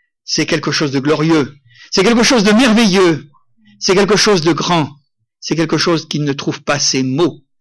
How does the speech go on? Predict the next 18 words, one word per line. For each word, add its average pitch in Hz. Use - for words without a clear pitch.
dans 143
le 143
langage 147
humain, 127
parce -
qu'en 165
effet, 151
Seigneur, 127
c'est -
véritablement 151
la 143
victoire 214
de 170
la 170
vie 151
sur 139
la 135
mort. 123